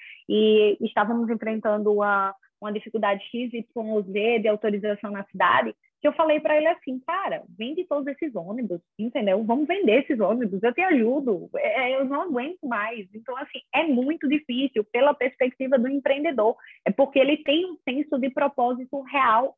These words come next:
oficial mesmo. E, por exemplo, ainda tem que administrar as gratuidades, Adriano. A lei determina diversas gratuidades pra jovem, pra idoso, pra criança, para o transporte rodoviário,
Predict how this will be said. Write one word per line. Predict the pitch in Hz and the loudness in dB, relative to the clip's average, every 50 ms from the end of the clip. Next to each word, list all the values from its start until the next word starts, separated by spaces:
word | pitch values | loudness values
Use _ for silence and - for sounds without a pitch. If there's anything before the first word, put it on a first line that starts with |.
| _ | _
oficial | - 247 294 359 349 _ - 277 277 _ - 320 311 262 226 262 294 | 0 2 2 0 -2 _ -10 -12 -12 _ -10 -6 -4 -4 -4 -6 -8
mesmo. | 311 240 214 226 226 208 202 170 _ _ _ _ _ _ _ | -10 -8 -8 -8 -10 -10 -14 -20 _ _ _ _ _ _ _
E, | - 226 220 | -10 -6 -4
por | - 277 | 0 0
exemplo, | 285 285 254 254 233 214 233 - _ _ | 0 0 0 -4 -8 -10 -12 -14 _ _
ainda | 233 247 254 262 294 349 359 381 349 | -6 -6 -6 -6 -6 -6 -4 -6 -4
tem | - 311 302 | -4 -4 0
que | 320 | 0
administrar | 302 262 240 254 240 226 208 190 180 - _ - 202 208 254 302 302 269 - _ _ | 0 0 0 -2 -2 -2 -4 -6 -8 -10 _ 0 2 2 4 2 0 -2 -6 _ _
as | - 294 294 | -2 -2 0
gratuidades, | 294 302 320 320 330 349 370 370 311 269 269 330 349 349 294 254 | 2 2 2 2 2 0 -2 0 2 2 2 2 0 -2 -4 -2
Adriano. | 233 208 190 196 190 175 156 - - - _ _ _ _ _ - - - | -2 -2 -4 -4 -8 -10 -12 -18 -20 -20 _ _ _ _ _ -14 -6 -2
A | - 269 | 0 2
lei | 294 294 262 254 254 320 359 320 233 - _ | 2 4 4 2 2 2 2 0 -2 -4 _
determina | - 208 247 277 285 302 302 311 311 294 294 277 | -4 -2 -2 0 2 0 0 0 0 -2 -2 -2
diversas | 254 330 302 269 226 254 254 294 339 330 - 302 254 | -2 -2 -4 -2 -2 0 0 0 0 -2 -4 -8 -6
gratuidades | 220 214 202 233 233 - - 240 226 208 196 185 190 - _ | -4 -2 0 0 -2 -2 -4 -6 -4 -2 -4 -4 -4 -8 _
pra | - - 226 240 | -6 -4 -2 0
jovem, | 220 247 208 208 196 190 180 | 0 2 0 0 0 -4 -8
pra | - 214 202 | -6 -4 -4
idoso, | 208 220 208 208 202 202 - 190 | -2 -2 -2 -2 -2 -4 -6 -8
pra | - 233 226 226 | -6 -4 -4 -4
criança, | - 240 247 233 214 208 220 214 - 254 - _ _ _ | -4 -6 -4 -4 -4 -4 -6 -8 -12 -14 -16 _ _ _
para | _ 302 285 302 349 359 339 | _ 0 2 2 0 -2 -4
o | 311 | -8
transporte | - 294 277 285 262 _ - 254 285 277 302 | -10 -10 -10 -10 -12 _ -12 -12 -8 -4 -2
rodoviário, | 302 285 302 302 285 349 359 277 226 254 285 302 240 165 | 0 2 2 2 2 0 0 2 2 2 2 0 -2 -6